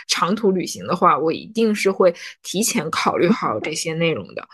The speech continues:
而且作为一个 J 人，我甚至会在每一次出行之前都列一个清单，就是我的各种类型的物品我都要带什么，然后就是在备忘录上面写，每装进去一样，我就会给它打一个勾，让它划掉这样。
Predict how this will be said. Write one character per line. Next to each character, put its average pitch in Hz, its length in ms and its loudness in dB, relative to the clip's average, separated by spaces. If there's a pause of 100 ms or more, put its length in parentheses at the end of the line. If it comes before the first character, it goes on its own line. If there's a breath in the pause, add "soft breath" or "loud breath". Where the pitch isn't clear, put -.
(220 loud breath)
而 247 80 2
且 240 120 8
作 262 140 8
为 220 120 10
一 214 60 2
个 220 140 6
J 208 280 4
人， 160 300 4
我 196 100 4
甚 247 200 0
至 240 100 2
会 233 220 6
在 226 220 2
每 208 240 2
一 160 120 -2
次 226 180 4
出 233 220 2
行 185 160 -2
之 214 100 2
前 196 240 0
都 208 160 4
列 208 320 4
一 170 80 -4
个 202 220 2
清 220 260 -2
单， 202 340 2
就 202 180 2
是 180 240 2 (380 loud breath)
我 175 320 6
的 170 200 2
各 254 240 6
种 175 240 -2
类 254 280 2
型 170 240 -4
的 175 120 6
物 220 160 4
品 175 220 -2
我 165 160 2
都 202 140 2
要 196 200 4
带 196 280 2
什 123 220 -4
么， 80 120 -10 (220)
然 185 80 2
后 190 280 4 (160 loud breath)
就 233 80 0
是 226 40 2
在 247 120 6
备 247 160 8
忘 233 120 2
录 226 140 4
上 214 160 0
面 196 160 2
写， - 400 -4
每 170 160 2
装 233 300 6
进 233 180 2
去 208 180 0
一 170 140 -2
样， 233 240 6
我 170 80 0
就 202 160 4
会 202 180 6
给 - 120 2
它 196 180 2
打 160 220 2
一 147 40 0
个 190 140 4
勾， 185 180 4
让 190 160 4
它 185 120 2
划 175 260 4
掉 180 240 4
这 147 120 0
样。 90 100 0